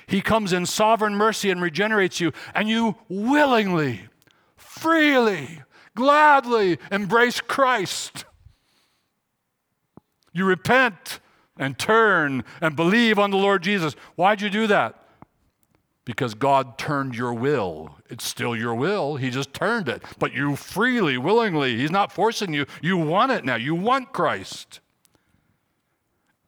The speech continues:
It starts with the will of God. Did we get it right? Well, let's go down to the next verse, Romans nine sixteen.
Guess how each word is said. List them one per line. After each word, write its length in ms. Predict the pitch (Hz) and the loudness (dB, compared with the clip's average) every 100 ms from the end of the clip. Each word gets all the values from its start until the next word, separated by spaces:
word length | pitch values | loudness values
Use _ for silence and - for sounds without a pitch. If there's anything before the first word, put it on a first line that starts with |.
| _ | _
It 60 | - | -14
starts 340 | - 147 139 | -2 -2 -2
with 100 | 131 | -6
the 60 | 107 | -4
will 180 | 113 | -4
of 60 | 110 | -2
God. 320 | 127 120 87 78 - _ _ _ _ _ _ _ _ _ _ _ _ _ _ - | 0 0 -2 -10 -20 _ _ _ _ _ _ _ _ _ _ _ _ _ _ -8
Did 120 | 147 | -6
we 120 | 127 | -4
get 160 | 123 143 | 0 0
it 80 | 127 | 2
right? 320 | 127 165 208 | 2 0 -2
Well, 120 | 107 | -4
let's 160 | 107 113 | -4 -4
go 120 | 123 | -4
down 220 | 117 120 | -2 -2
to 80 | 127 | -4
the 80 | 139 | -2
next 240 | 165 185 | -2 -4
verse, 280 | - 120 95 | -4 -6 -4
Romans 300 | 123 120 120 | -4 -4 -4
nine 240 | 110 120 120 | -4 -4 -4
sixteen. 520 | 131 123 - 123 | -6 -6 -6 -6